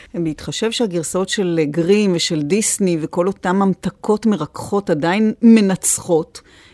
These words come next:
בגלל, אה, אותו שיתוף פעולה שהוא תוצר של ביקוש והיצע, כפי שאת מפרשת את זה, בין צרכני הרומן הרומנטי לבין ספקי סם ההזיות.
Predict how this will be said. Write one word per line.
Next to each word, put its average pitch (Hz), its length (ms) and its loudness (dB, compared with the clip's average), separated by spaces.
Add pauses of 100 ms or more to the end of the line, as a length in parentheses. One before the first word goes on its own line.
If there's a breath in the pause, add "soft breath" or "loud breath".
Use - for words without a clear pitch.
(100)
בגלל, 180 680 2
אה, 202 180 2
אותו 202 240 0
שיתוף - 380 -2
פעולה 185 560 4
שהוא 180 240 -4
תוצר 185 420 -4
של 190 180 -2
ביקוש 180 420 -4
והיצע, 180 480 -2
כפי - 200 -8
שאת 147 200 -6
מפרשת 165 600 -4
את 160 100 -4
זה, 170 100 -2
בין 190 260 -2
צרכני 190 800 -2
הרומן 165 520 0
הרומנטי 170 500 -2
לבין 165 300 -2
ספקי - 500 -4
סם 175 340 -2
ההזיות. 147 680 -6